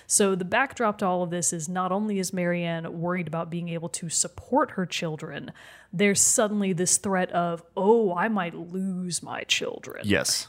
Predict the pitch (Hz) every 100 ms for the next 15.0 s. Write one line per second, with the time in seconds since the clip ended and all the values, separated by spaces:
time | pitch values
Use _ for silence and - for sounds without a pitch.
0 | - 180 165 175 196 196 185 190 170 -
1 | - - - - 208 214 208 208 208 208
2 | 202 185 170 202 190 220 185 185 180 175
3 | 175 175 160 - 185 - - 170 165 170
4 | 170 156 160 - - 170 156 151 _ 208
5 | 185 165 - - 190 - - 170 170 160
6 | 160 - - - - 190 180 165 190 202
7 | 208 160 196 - 233 - 208 240 233 -
8 | 240 226 202 190 - - - - 196 185
9 | 185 196 175 170 170 165 - - - -
10 | - 247 415 392 - 269 - - 349 -
11 | - 330 285 339 330 330 - 339 320 277
12 | - 339 330 339 339 311 - 240 226 208
13 | - 208 254 240 226 220 214 - 226 185
14 | 190 - - - 185 285 370 - -